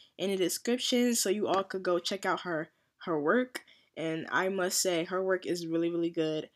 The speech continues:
I love nail techs that do the nails to the cuticle.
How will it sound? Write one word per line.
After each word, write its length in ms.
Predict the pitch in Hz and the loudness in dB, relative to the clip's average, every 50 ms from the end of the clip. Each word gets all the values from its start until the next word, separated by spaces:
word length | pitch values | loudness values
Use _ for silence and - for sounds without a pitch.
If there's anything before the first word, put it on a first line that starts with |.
| _ _ _ _ _ _ - | _ _ _ _ _ _ 4
I 120 | - 170 | 6 6
love 240 | 180 185 196 196 196 | 6 6 4 2 2
nail 220 | 185 180 180 190 | 2 2 2 2
techs 360 | 190 - 208 185 180 - - - | 2 2 0 0 0 -2 -2 0
that 340 | 170 165 160 160 156 - _ _ - - - - - - - - - - _ _ _ - | 0 0 0 -2 -4 -6 _ _ -20 -20 -20 -20 -20 -20 -20 -20 -20 -20 _ _ _ -4
do 160 | 175 185 202 214 | 0 2 4 6
the 140 | 208 196 | 6 6
nails 440 | 208 202 180 175 185 190 190 190 190 - | 6 6 6 6 6 6 6 4 2 0
to 180 | - - 202 | 2 2 2
the 100 | 175 170 | 2 2
cuticle. 640 | 165 - - 233 226 220 220 - - 233 233 226 | 0 2 2 2 2 2 2 2 2 4 4 4